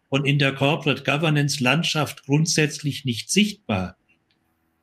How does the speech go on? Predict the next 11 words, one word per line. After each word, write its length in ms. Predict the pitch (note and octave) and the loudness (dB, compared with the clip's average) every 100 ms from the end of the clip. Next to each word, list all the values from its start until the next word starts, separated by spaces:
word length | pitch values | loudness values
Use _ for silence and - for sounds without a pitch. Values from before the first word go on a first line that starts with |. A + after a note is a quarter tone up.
| - | -4
Und 300 | B2+ B2 - | -4 -4 -2
heutzutage, 960 | B2+ C#3 F#3 - G#3+ E3+ F3 F#3 E3+ C#3 | 0 2 2 4 4 4 4 4 2 0
wie 100 | C3+ | 0
Sie 140 | B2+ | 0
schon 240 | - B2+ A#2 | 2 2 2
sagen, 500 | B2+ C#3 E3+ F3+ C#3+ | 4 4 4 4 4
sucht 540 | G#2+ D3+ F#3 F#3 - | 4 6 6 4 0
der 160 | D#3+ C#3+ | 0 2
Aufsichtsratsvorsitzende 1300 | F3+ - F3+ - F3 E3 - F3 E3+ F3+ F3+ F#3 F3+ | 0 -2 -4 -2 0 0 -2 -2 2 2 4 4 6
den 160 | E3+ | 4
Journalisten. 1120 | D#3 D#3 E3 E3 D#3 E3+ F#3 - F#3+ G3 F#3 | 0 0 0 0 2 2 0 0 2 2 0